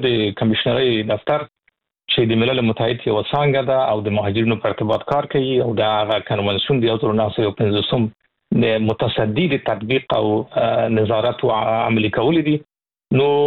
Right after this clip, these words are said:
آه، دا هم یو اداره ده چې ملل متحد پورې اړه لري او دا بین المللي سیاست سره، بین المللي، آه، حقوقي تعاملاتو سره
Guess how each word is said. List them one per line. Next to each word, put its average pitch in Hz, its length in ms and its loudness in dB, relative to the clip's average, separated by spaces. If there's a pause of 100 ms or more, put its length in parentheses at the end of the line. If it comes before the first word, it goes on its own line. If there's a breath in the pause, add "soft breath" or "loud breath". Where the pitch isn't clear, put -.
(240)
آه، 131 200 2
دا 143 200 -2
هم 220 200 2
یو 196 160 2
اداره 156 280 2
ده 185 100 0
چې - 120 -6
ملل 147 280 0
متحد 147 320 -2
پورې 165 220 2
اړه 107 160 -2
لري 107 160 -2 (100)
او 113 100 2
دا 156 400 2
بین 123 220 -2
المللي 127 380 2
سیاست 135 400 -2
سره، 127 180 0
بین 110 180 0
المللي، 117 320 2 (240)
آه، 113 320 0
حقوقي 120 320 0
تعاملاتو 123 540 0
سره 135 320 -2